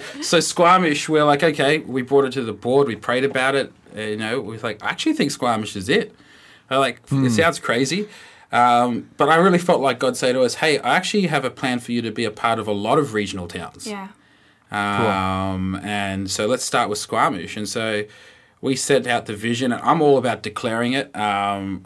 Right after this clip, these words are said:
Speaker 2: there's that old Pentecostal in me, gotta declare it,
Speaker 1: <laughs>
Speaker 2: but not because of the way I was trained. I just think if you declare it,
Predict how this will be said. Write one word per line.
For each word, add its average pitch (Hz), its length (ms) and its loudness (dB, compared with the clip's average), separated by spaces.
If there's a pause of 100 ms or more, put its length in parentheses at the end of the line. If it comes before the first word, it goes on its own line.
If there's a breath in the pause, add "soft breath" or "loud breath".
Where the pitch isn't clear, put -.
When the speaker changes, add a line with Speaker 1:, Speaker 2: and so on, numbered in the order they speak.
Speaker 2:
there's 101 260 -8
that 101 160 -6
old 104 220 -2
Pentecostal 104 640 -8
in 107 100 -8
me, 110 120 -8
gotta 101 180 -8
declare 101 460 -6
it, 104 80 -4 (200 loud breath)
Speaker 1:
<laughs> - 180 -14
Speaker 2:
but 123 200 4
not 143 180 4
because 131 320 2
of 117 60 -2
the 123 100 -2
way 117 140 2
I 110 80 -2
was 107 180 -4
trained. 117 440 -4 (240 loud breath)
I 123 120 2
just 139 200 0
think 135 260 0
if 135 160 -4
you 175 100 4
declare 147 540 4
it, 151 220 -2